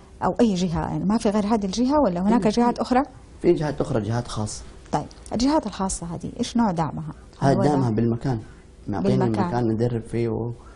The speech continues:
Speaker 2: واستخدمه وادخل الأطفال ولاعبهم بكل، معطيني المكان كله، مو بس الآيس سكيتنج، حتى الملاهي تبعهم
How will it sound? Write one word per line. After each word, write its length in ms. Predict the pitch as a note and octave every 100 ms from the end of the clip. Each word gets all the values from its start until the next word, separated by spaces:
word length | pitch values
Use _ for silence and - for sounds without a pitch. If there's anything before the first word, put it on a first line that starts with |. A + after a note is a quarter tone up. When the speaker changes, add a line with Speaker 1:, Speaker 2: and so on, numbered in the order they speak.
| - - G#2+
Speaker 2:
واستخدمه 760 | G#2+ B2 B2 A2 A2+ G#2+ G#2+
وادخل 360 | G#2 A2+ A#2+ G#2
الأطفال 680 | F2 G2 - A#2+ A#2 G#2+ A2
ولاعبهم 640 | G#2+ A2 A#2+ A#2+ A2+ A#2 - - B2
بكل، 440 | C3 C3 A#2+ A#2 - - - -
معطيني 340 | A2 G#2+ C#3+
المكان 380 | C#3+ A#2+ A#2 C#3+
كله، 320 | - C3+ G#2+
مو 120 | G#2+ B2+
بس 220 | C3+ -
الآيس 240 | G2 G#2
سكيتنج، 360 | - G#2+ G#2+ G2+
حتى 260 | C3+ C3+
الملاهي 320 | A2 G#2+ A#2 G#2+
تبعهم 460 | G#2+ A2+ A2+ B2+